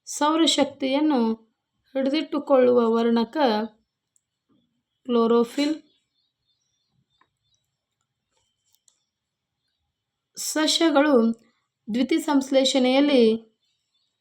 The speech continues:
ಕಾರ್ಬನ್ ಡೈಆಕ್ಸೈಡ್ ಅನ್ನು ಒಳತೆಗೆದುಕೊಳ್ಳುತ್ತವೆ ಮತ್ತು ಆಕ್ಸಿಜನ್ ಅನ್ನು ಬಿಡುಗಡೆ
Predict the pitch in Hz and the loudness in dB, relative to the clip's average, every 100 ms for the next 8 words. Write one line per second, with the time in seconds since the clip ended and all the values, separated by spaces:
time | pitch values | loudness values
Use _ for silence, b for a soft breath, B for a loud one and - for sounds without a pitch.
0 | _ _ _ _ _ _ _ _ _ _ | _ _ _ _ _ _ _ _ _ _
1 | _ - 254 247 285 285 277 254 233 233 | _ -4 -2 0 2 2 4 4 2 -2
2 | - 285 233 226 - _ _ _ _ _ | -2 0 0 -2 -8 _ _ _ _ _
3 | _ _ 233 254 311 233 - _ 269 240 | _ _ -4 -2 0 -2 -4 _ -2 0
4 | 262 262 240 226 226 226 220 - 233 277 | 0 0 2 0 0 -2 -2 -2 0 0
5 | 311 - _ 240 233 233 - 294 233 226 | -2 -12 _ -6 -4 -4 -2 0 2 0
6 | _ _ _ _ _ _ - 262 - - | _ _ _ _ _ _ -6 -6 -4 -2
7 | 277 240 247 240 262 302 233 220 - _ | 0 2 0 2 2 2 0 -2 -10 _
8 | _ _ - 226 269 254 247 349 381 _ | _ _ -8 -2 0 2 2 2 -2 _